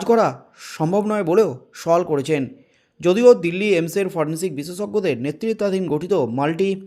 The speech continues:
ইনস্টিটিউশনাল মেডিকেল বোর্ডের অন্তর্বর্তীকালীন রিপোর্টে জানানো হয়েছে, নির্যাতিতার শরীরে যে আঘাতের চিহ্ন মিলেছে, সেটা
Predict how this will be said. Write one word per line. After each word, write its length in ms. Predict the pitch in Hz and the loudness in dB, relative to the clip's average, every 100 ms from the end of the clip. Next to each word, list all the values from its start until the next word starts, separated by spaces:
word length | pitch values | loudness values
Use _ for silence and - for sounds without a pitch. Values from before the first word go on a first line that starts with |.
| - _ _ - _ _ _ 202 | -20 _ _ -20 _ _ _ 4
ইনস্টিটিউশনাল 840 | 214 226 - 208 220 208 208 175 117 - _ - | 4 4 0 2 2 2 2 4 2 -2 _ -2
মেডিকেল 360 | 143 190 220 196 | 2 4 6 6
বোর্ডের 580 | 190 147 - - 165 156 | 4 2 0 0 2 4
অন্তর্বর্তীকালীন 760 | 147 165 240 240 233 208 196 165 | 2 0 2 0 0 0 2 2
রিপোর্টে 260 | 160 160 | 0 0
জানানো 280 | 147 147 185 | 0 0 0
হয়েছে, 260 | 190 196 170 | 0 0 0
নির্যাতিতার 560 | 113 143 196 190 185 180 | 0 0 2 4 2 0
শরীরে 280 | 156 151 165 | 0 2 0
যে 160 | 135 147 | 0 2
আঘাতের 360 | 131 151 165 165 | 2 0 -4 -4
চিহ্ন 160 | 143 139 | -4 0
মিলেছে, 340 | 143 185 196 120 - _ _ _ - | 0 2 2 0 -6 _ _ _ -10
সেটা 280 | - 160 | 0 2